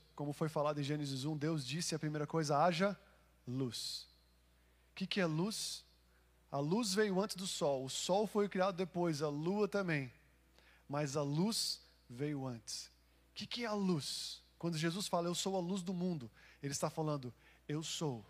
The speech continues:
o conhecimento vivo que todos precisam para o seu coração.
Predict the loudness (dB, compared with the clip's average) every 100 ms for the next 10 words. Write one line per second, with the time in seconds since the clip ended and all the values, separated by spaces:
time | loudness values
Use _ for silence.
0 | -20 _ _ _ -20 -12 -4 -2 0 0
1 | -2 -4 -6 -6 -6 -6 -8 -16 -20 _
2 | _ _ _ _ _ _ _ _ -8 -6
3 | -2 -2 -2 -6 -4 -4 -4 -6 -10 -10
4 | -8 -6 -6 -6 -6 -10